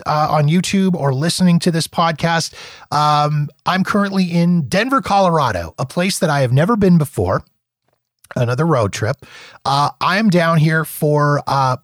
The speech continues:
Podcast Movement, which, if you remember the March Trip Report episode, um, I was in Vegas for the slightly smaller version of this podcast conference. Uh,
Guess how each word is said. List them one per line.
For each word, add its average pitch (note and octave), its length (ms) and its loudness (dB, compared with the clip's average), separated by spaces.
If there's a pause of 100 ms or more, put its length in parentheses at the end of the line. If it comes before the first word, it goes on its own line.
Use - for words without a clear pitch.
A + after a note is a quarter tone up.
(160)
Podcast F3 640 -2
Movement, A#2+ 540 -2 (460)
which, D#3 560 0
if E3+ 200 -4
you F3 160 4
remember F3 640 2
the C#3 160 0
March D#3 460 0
Trip - 260 -4
Report G#2+ 460 -4 (100)
episode, A2 720 -2 (400)
um, C#3 400 0 (100)
I D#3+ 160 -2
was G#3 160 0
in F#3+ 140 2
Vegas D#3 380 -2
for C#3+ 400 -2
the C3+ 200 0
slightly E3 400 -2
smaller F#3 540 0
version B2 420 -2
of G#2 140 -4
this G2+ 220 -4 (180)
podcast A#2 460 -2
conference. G2+ 460 -6 (340)
Uh, C3 260 -2